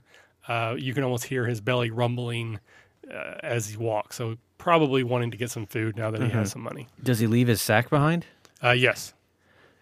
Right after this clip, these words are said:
Speaker 3: So Galenius will let him get a couple steps away, and, uh, he'll just kinda eyeball him while he's doing that. And he'll say, "Sir, you forgot your,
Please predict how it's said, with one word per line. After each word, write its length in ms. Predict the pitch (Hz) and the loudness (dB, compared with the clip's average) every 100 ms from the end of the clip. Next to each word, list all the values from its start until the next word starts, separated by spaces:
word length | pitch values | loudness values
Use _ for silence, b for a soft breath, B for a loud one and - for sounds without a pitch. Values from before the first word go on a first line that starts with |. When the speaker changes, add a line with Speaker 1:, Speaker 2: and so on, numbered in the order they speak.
| _ _ | _ _
Speaker 3:
So 540 | - 147 135 131 131 _ _ _ - | 4 6 8 6 4 _ _ _ -4
Galenius 380 | 139 160 160 127 | 4 8 8 8
will 80 | 120 | 6
let 180 | 117 117 | 6 6
him 100 | 107 | 6
get 140 | 113 | 4
a 40 | |
couple 280 | 98 113 113 | 4 2 2
steps 280 | 107 123 - | 0 0 0
away, 400 | 107 107 110 135 _ _ _ _ _ _ _ - | 0 2 0 -2 _ _ _ _ _ _ _ -2
and, 800 | 113 107 107 107 104 101 98 - - | 0 2 2 2 0 -2 -4 -8 -14
uh, 340 | - - - - - _ _ _ _ _ - | -12 -12 -14 -18 -20 _ _ _ _ _ -8
he'll 180 | 131 117 | 0 0
just 180 | 110 - | 0 4
kinda 160 | 135 107 | 6 8
eyeball 340 | 113 120 127 | 8 6 6
him 140 | 135 131 | 4 2
while 180 | 117 117 | 2 2
he's 140 | 110 | 4
doing 220 | 120 123 | 4 4
that. 220 | 135 151 - b b b b b _ _ | 2 0 -6 b b b b b _ _
And 80 | 123 | 0
he'll 60 | 131 | 4
say, 120 | 139 | 4
"Sir, 380 | - 202 180 - _ - | 6 8 8 6 _ -10
you 420 | 135 - 135 143 | -8 -6 0 0
forgot 420 | - 135 160 175 | 2 4 6 6
your, 400 | 135 117 104 101 | 6 4 4 0